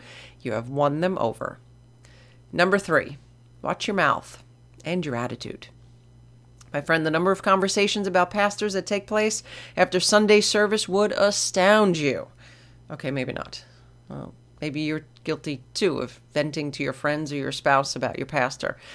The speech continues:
Well, I want to caution you to be careful. We are called to give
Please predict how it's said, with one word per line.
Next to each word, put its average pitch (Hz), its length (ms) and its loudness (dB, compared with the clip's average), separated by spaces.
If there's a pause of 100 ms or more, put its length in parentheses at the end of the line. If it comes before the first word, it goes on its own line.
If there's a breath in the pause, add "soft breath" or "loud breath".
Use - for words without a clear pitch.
(280 loud breath)
Well, 156 100 2
I 156 60 6
want 233 140 8
to 269 40 4
caution 180 400 4
you 151 120 0
to 180 120 -2
be 180 380 0
careful. 147 520 0
We 196 200 2
are 190 100 4
called 175 360 2
to 160 80 -4
give 156 260 0